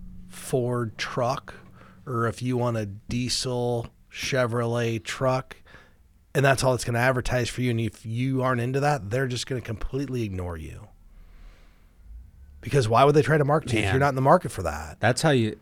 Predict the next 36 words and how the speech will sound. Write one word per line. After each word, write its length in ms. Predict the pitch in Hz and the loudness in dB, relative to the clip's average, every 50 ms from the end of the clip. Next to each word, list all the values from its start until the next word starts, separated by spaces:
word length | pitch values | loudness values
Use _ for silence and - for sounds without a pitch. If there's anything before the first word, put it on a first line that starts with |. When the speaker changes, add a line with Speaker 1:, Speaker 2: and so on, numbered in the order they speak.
| - - | -8 -4
Speaker 2:
if 300 | 117 104 - - - - _ _ _ _ _ _ _ _ _ _ _ _ _ _ _ _ _ _ _ _ _ - | -4 -4 -4 -6 -12 -20 _ _ _ _ _ _ _ _ _ _ _ _ _ _ _ _ _ _ _ _ _ 2
Speaker 1:
And 120 | 165 156 156 | 4 6 10
now 160 | 170 196 214 | 12 12 12
Speaker 2:
if 60 | 185 | 12
Speaker 1:
they 60 | 185 | 12
Speaker 2:
the 60 | 175 - | 10 10
Speaker 1:
can 60 | 175 185 | 10 8
Speaker 2:
N 40 | 151 | 8
F 60 | 139 | 8
L 160 | 139 135 123 | 6 6 6
has 240 | 117 120 113 - - | 6 6 4 2 0
to 80 | - 95 | -2 -2
lower 400 | 87 87 90 92 101 101 101 101 | 0 0 2 2 4 2 2 2
their 240 | 104 98 90 87 - - _ - | 2 0 0 0 -4 -12 _ -10
price 580 | - 98 90 87 87 90 98 104 - - - | -4 0 0 2 2 2 0 0 -2 -6 -8
on 240 | - 101 92 90 87 | -6 -4 -4 -4 -4
advertising 880 | 80 87 90 90 87 90 87 - - 92 92 98 95 98 101 98 95 - | -4 -4 -4 -4 -4 -4 -6 -4 -4 -2 -2 -2 -2 -2 -4 -4 -4 -6
for 420 | - - - 90 90 92 95 98 | -10 -10 -6 -4 -2 0 0 0
the 160 | 95 98 87 | -2 -2 -4
Super 500 | - - - - - 90 87 - - 95 | -4 -6 -10 -8 -6 -6 -8 -6 -8 -8
Bowl 440 | 92 90 95 95 98 98 101 101 - _ _ | -6 -4 -2 -2 0 0 -2 -4 -8 _ _
because 360 | 110 104 - - 120 113 101 | -6 -4 2 2 2 4 4
of 100 | 104 95 | 2 2
all 200 | 101 98 98 98 | 4 4 6 4
these 360 | 98 98 95 90 87 - - - - - - | 4 2 2 0 -2 -6 -10 -14 -18 -20 -10
ways 440 | - 110 98 98 101 101 101 95 | -4 -2 0 2 2 2 0 0
you 140 | 101 98 95 | 0 -2 -2
can 240 | - 98 95 95 90 | -2 -4 -4 -4 -4
just 320 | 90 92 87 85 - - | -2 -4 -4 -4 -6 -10
target 400 | - - 95 87 92 92 101 - | -6 -4 -2 -2 -2 -2 -4 -6
market 400 | 87 87 85 87 87 - 98 92 | -6 -4 -4 -4 -4 -4 -6 -8
to 80 | - - | -8 -10
people, 300 | - - 104 - - 98 | -6 -6 -6 -4 -4 -4
that's 240 | 98 127 - - - | -4 -4 -4 -4 -4
really 160 | 156 127 92 | -4 -4 -4
powerful. 640 | - - 85 85 90 90 85 - - - - - | -4 -4 -4 -2 -2 -2 -4 -6 -10 -16 -16 -16